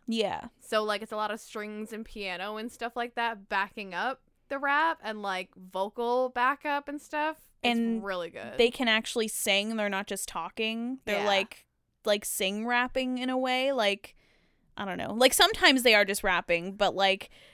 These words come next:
Speaker 1: Angelica's, like, sing rap.
Speaker 2: Oh, fuck.
Speaker 1: Lord.
Speaker 2: She kills it. <sighs> I've been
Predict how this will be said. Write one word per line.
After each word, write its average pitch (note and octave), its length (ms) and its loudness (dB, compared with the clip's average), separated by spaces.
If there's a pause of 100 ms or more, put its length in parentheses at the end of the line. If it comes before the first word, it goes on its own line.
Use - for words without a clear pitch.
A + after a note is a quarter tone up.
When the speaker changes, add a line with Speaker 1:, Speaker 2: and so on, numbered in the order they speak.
(120)
Speaker 1:
Angelica's, A#3+ 840 4
like, B3 200 2
sing C4+ 320 -2
rap. C#4 420 2
Speaker 2:
Oh, - 20 -2
fuck. - 0 -
Speaker 1:
Lord. A3+ 920 8
Speaker 2:
She F3+ 80 -4
kills A#3+ 640 -2
it. B3 440 2
<sighs> - 960 -14
I've D4+ 80 -12
been A#4+ 100 -16